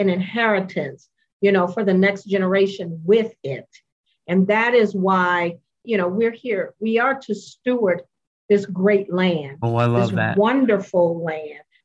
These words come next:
Speaker 1: that God has given us. You know, we say things like, "God bless America." Absolutely. But America should bless God too.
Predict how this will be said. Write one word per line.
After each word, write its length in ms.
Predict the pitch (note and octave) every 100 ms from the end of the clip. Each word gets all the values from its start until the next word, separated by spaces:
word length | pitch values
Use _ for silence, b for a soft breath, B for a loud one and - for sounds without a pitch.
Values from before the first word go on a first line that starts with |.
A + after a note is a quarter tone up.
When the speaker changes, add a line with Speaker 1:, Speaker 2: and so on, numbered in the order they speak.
| _ F#3
Speaker 1:
that 160 | F3
God 260 | G3+ G3+ A3+
has 140 | G3 F#3
given 300 | G3 G3 F3
us. 220 | F3 -
You 60 | G#3
know, 100 | F#3+
we 200 | A3 G#3
say 340 | - C#4+ C4
things 340 | - G#3+ G3+
like, 300 | G3 F3+ F3
"God 360 | G3+ G#3+ A#3 G3
bless 380 | G3 G3+ G#3+ -
America." 680 | G3+ G#3 G#3 F#3 F3 D#3+ - _ -
Absolutely. 600 | D#4+ - C#4 C#4 F#4 B3+
But 220 | A3 D4
America 440 | D#4 F4 G4+ G4+ F4
should 220 | E4+ E4+
bless 300 | F4 E4+ -
God 360 | F#3+ F#3+ F#3+ -
too. 480 | F#4 C4+ G3 F#3